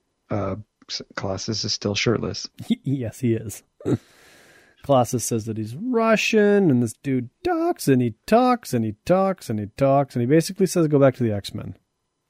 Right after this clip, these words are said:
Speaker 1: I don't know what's right. I'm not good with words.
Speaker 2: <laughs> My parents will think of me as a deserter,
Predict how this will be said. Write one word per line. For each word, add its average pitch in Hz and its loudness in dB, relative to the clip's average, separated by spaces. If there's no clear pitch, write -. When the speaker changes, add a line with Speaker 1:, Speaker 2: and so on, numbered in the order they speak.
Speaker 1:
I 117 0
don't 135 4
know 131 6
what's 113 2
right. 101 0
I'm 135 0
not 151 4
good 123 4
with 101 2
words. 95 0
Speaker 2:
<laughs> - -4
My 135 2
parents 165 6
will 135 0
think 151 2
of 135 6
me 135 6
as 123 4
a 123 4
deserter, 131 4